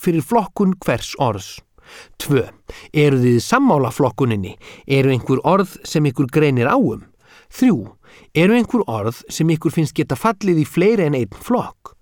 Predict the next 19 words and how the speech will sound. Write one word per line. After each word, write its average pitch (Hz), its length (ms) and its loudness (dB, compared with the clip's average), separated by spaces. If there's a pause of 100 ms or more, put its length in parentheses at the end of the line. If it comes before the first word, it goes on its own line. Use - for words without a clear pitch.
(520)
Jeppi, 151 600 0 (400)
frík, 123 640 -4 (400)
að 139 320 0
dissa, 185 460 -2 (440)
að 143 320 2
lörka, 180 500 -2 (540)
sjoppa, - 580 -2 (680)
að 147 320 0
sjoppa, - 520 -2 (520)
nörd, 139 560 0 (480)
að 139 200 0
mæma, 123 560 2 (560)
að 131 160 0
fíla, 120 480 2 (640)
ókei, 127 640 -2 (420)
að 135 180 0
meika, 123 560 -2 (440)
að - 200 -4
trolla, 117 540 0